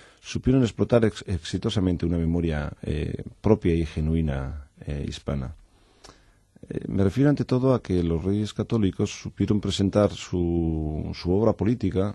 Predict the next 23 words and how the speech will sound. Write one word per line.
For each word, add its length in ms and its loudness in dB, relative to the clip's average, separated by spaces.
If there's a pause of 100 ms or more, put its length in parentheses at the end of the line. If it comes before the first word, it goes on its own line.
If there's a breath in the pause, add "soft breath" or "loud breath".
(160)
como 400 0
la 560 -2
conclusión 720 0
o 280 -2
la, 680 -8
la 60 -6
coronación 560 0
de 80 2
una 160 0
tarea 280 0
plurisecular 720 -2 (680 soft breath)
de 120 2
restauración 600 2
de, 420 -4 (260)
de 320 -4
Hispania, 680 -4
pero 160 -4
de 80 0
una 100 2
Hispania 460 2 (520 soft breath)
que 120 -8
desde 200 -6
los, 540 -10